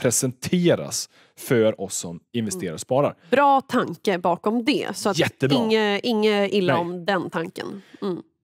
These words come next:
Speaker 1: prips sen ställer ju vissa krav på, eh, ja, hur former, eller hur sparprodukter ska vara utformade.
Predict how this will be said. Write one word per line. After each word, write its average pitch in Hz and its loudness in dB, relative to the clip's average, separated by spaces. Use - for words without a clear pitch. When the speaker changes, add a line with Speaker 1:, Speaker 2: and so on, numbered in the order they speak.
Speaker 1:
prips - 2
sen 120 2
ställer 131 4
ju 131 4
vissa 127 2
krav 117 2
på, 104 0
eh, 101 -8
ja, 110 -12
hur 160 2
former, 123 2
eller 143 2
hur 147 4
sparprodukter 110 -2
ska - -4
vara 135 -2
utformade. 165 2